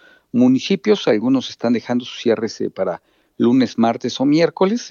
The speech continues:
Ya estamos en ese proceso y naturalmente muy concentrados en todo lo que le llamamos nosotros el ejército electoral. Eh, traemos representantes de casilla, eh,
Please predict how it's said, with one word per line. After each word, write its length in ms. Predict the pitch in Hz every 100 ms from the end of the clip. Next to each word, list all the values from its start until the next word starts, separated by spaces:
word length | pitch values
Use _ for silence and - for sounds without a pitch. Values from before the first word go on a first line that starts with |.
| 110
Ya 160 | 117
estamos 380 | 123 - 127 -
en 60 | 120
ese 160 | -
proceso 560 | - 143 175 156 214 - _ - _ -
y 80 | 151
naturalmente 720 | 156 165 196 214 202 185 202
muy 180 | 196 -
concentrados 880 | 202 170 147 123 147 151 151 -
en 120 | 131 107
todo 280 | 135 143
lo 100 | 135
que 400 | - 110 98 90 -
le 240 | 110 104
llamamos 320 | 104 117 135 131
nosotros 420 | - - - 127
el 80 | 101
ejército 440 | - 117 - 117
electoral. 580 | 98 - 110 139 156 151 _ _ _ _ -
Eh, 240 | 113 104 101
traemos 380 | 117 123 143 -
representantes 640 | 117 98 117 101 127 127
de 100 | 117
casilla, 640 | 107 - 120 117 131 113 92 _ -
eh, 280 | 110 101